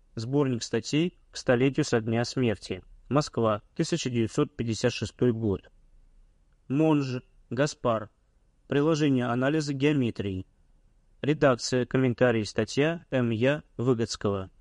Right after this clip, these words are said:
Москва, Ленинград, Онти, тысяча девятьсот тридцать шестой год. Монж, Гаспар.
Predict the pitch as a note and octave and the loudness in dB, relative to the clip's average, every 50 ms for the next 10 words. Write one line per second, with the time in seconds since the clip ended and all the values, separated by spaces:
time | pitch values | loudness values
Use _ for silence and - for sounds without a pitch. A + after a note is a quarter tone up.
0 | _ _ _ - B2 C3+ C3 - - C3 C3 C3 A#2+ A2 G#2+ A2 G#2+ G#2 G#2 A2+ | _ _ _ -2 0 0 0 0 0 0 2 2 2 2 0 -2 -2 -2 -2 0
1 | A#2 C#3 D#3 - - _ - - - - - A#2+ A#2 G#2+ - - D3+ E3 E3+ - | 0 0 0 -2 -4 _ -20 -20 -10 -6 -4 -2 -2 -4 -2 0 0 0 0 -2
2 | - - D#3+ - - D3 - C3 A#2+ A#2+ A#2 G#2+ - - D3 C3+ - - B2+ C3 | -2 -4 -4 -2 -4 -6 -6 -4 -2 -2 -2 0 0 -2 -4 -2 -2 -2 -2 -2
3 | B2+ - C3+ - - A#2+ A2 - - A#2+ A#2+ A2+ A#2 A#2 A2 G2 F2+ - _ _ | -2 -4 -6 -8 -6 -8 -8 -6 -4 -4 -4 -2 -2 -2 -4 -4 -4 -6 _ _
4 | _ _ _ _ _ _ _ - - - _ - B2 C3+ D3+ D#3+ D#3+ D3+ C#3+ C3 | _ _ _ _ _ _ _ -20 -20 -18 _ -2 0 2 4 4 4 2 0 -4
5 | B2+ C3 - _ _ _ _ - B2 C#3+ D#3 - - - C3 B2 A#2 A#2 - | -6 -10 -14 _ _ _ _ 0 2 2 2 0 0 0 2 2 2 0 -4